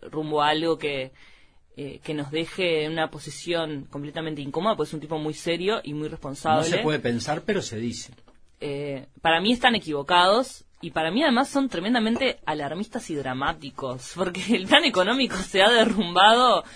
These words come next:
Speaker 1: me parece, me parece que, que le, le, le mete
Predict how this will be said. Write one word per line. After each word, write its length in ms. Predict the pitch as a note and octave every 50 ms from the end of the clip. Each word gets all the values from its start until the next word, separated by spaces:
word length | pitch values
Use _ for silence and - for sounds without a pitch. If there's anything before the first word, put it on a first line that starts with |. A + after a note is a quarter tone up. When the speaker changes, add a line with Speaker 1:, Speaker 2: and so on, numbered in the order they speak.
| - - - -
Speaker 1:
me 80 | E3 D#3+
parece, 720 | - F3 F3 G3 A#3+ A3+ - C4+ B3+ A#3+ G3+ E3+ D3+ C#3 - - - - - - - - _ -
me 140 | F#3 F#3 E3
parece 380 | F#3+ F#3+ G3+ A#3 A#3 D4+ C4
que, 200 | A3 A3 F#3 -
que 240 | - - - E3 D#3
le, 180 | D3+ C#3+ D3 C#3+
le, 240 | - B2 D3+ C#3+
le 280 | B2 B2+ - B2+ D3+ D#3
mete 440 | E3+ G3+ A3 A3 D#4 C#4+ A#3 -